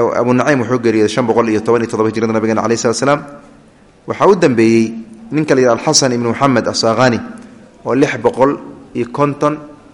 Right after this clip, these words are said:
hijrada nabigeena calayhi salaatu salaam geeriyooday. Intaasoo nin oo ilaa toddoba gaarayaan oo sheekhu siddeed ku yahay, xafidahullah, iyo rag kale oo muxaawalaad lahaa inay aruuriyaan, isku dayaan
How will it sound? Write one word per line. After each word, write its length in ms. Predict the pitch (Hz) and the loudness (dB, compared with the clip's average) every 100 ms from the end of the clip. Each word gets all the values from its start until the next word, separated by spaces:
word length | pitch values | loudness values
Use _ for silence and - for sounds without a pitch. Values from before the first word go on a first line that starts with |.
| 120 | -10
hijrada 360 | 110 127 127 | -4 0 0
nabigeena 480 | 120 117 113 117 110 | 0 -2 -2 -2 -4
calayhi 280 | 113 120 113 | -4 -6 -6
salaatu 260 | 117 107 123 | -6 -6 -4
salaam 220 | 117 110 | -6 -2
geeriyooday. 460 | 110 110 113 135 143 - - - - - | -2 0 0 -2 -6 -14 -20 -20 -14 -4
Intaasoo 600 | 220 202 - 131 - 127 | -2 -2 -2 -2 0 -2
nin 140 | 120 | -2
oo 60 | 117 | -2
ilaa 180 | 131 127 | 0 0
toddoba 280 | 127 127 143 | 2 2 4
gaarayaan 400 | 131 120 113 110 | 6 6 4 0
oo 60 | |
sheekhu 300 | 107 156 123 | 0 0 0
siddeed 260 | - 139 135 | -2 0 2
ku 80 | 127 | 2
yahay, 240 | 110 104 - - - - - | -2 -2 -6 -16 -20 -16 -6
xafidahullah, 520 | 123 147 135 147 165 - - - - - - - | 2 4 4 4 4 2 -16 -20 -20 -20 -20 -4
iyo 160 | 151 160 | 4 4
rag 180 | 190 - | 6 4
kale 220 | 160 139 - - | 4 4 2 -4
oo 80 | 135 | -4
muxaawalaad 680 | 135 - 151 156 180 156 - | -4 2 4 6 6 4 0
lahaa 280 | 131 123 - | 0 2 2
inay 240 | 170 160 - | 2 2 2
aruuriyaan, 480 | 147 151 151 170 | 2 6 6 6
isku 200 | 135 - | 4 0
dayaan 300 | 151 156 147 | 4 6 4